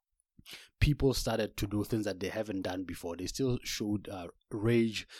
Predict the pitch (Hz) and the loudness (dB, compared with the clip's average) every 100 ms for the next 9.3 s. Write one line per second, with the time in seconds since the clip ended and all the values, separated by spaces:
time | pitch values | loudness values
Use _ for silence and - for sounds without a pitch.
0 | - - 107 92 101 - 87 120 131 135 | 0 4 4 4 0 -2 2 4 6 4
1 | 123 - - - 107 101 104 104 117 113 | 2 -2 -20 -6 -4 0 2 6 6 4
2 | 113 110 - 101 98 90 95 98 82 71 | 2 0 -2 0 0 2 0 2 0 -4
3 | - 87 90 - - - - 120 120 143 | -2 0 2 0 -4 -14 -4 2 4 4
4 | - 127 113 117 110 104 98 139 143 143 | 6 6 8 8 8 6 6 6 8 8
5 | 110 98 92 101 87 85 98 90 85 - | 6 4 0 0 0 -2 -2 -4 -6 -12
6 | - - 101 120 120 107 101 90 104 104 | -16 -4 4 8 8 4 0 2 6 6
7 | 92 87 98 92 85 101 98 104 98 95 | 6 4 4 2 0 0 0 2 4 6
8 | 104 101 92 90 87 90 95 101 107 98 | 6 4 0 0 -2 -2 0 4 6 4
9 | 98 98 | 2 -2